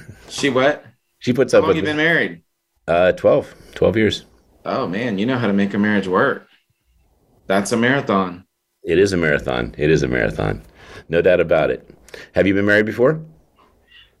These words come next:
Speaker 2: Uh, just, you know, one time I had to get my feet wet, you know, it's peer
Speaker 1: Wait,
Speaker 2: pressure.
Speaker 1: wait.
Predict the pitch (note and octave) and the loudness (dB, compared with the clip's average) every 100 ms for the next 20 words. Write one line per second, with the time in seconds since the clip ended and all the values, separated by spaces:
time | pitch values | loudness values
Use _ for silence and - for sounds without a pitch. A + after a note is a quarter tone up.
0 | _ - E3 E3 E3 G3 G3+ - - - | _ 0 2 2 0 2 2 0 -6 -6
1 | - E3+ C#3+ D3 C#3+ - - C#3+ C#3+ C#3 | -2 0 2 0 -2 -14 -8 -2 0 0
2 | C#3 C3 C3+ C3+ C3 B2 A#2 A2 G#2+ B2 | 0 2 2 0 -2 0 0 -2 -2 0
3 | G2+ G#2 A2+ - B2 A2+ A2+ A#2+ A#2+ C3 | 2 2 0 0 0 0 0 -2 -4 -8
4 | C3 D#3 C#3 B2 C#3 C3 C3+ C#3+ | -2 2 2 0 -2 0 0 -2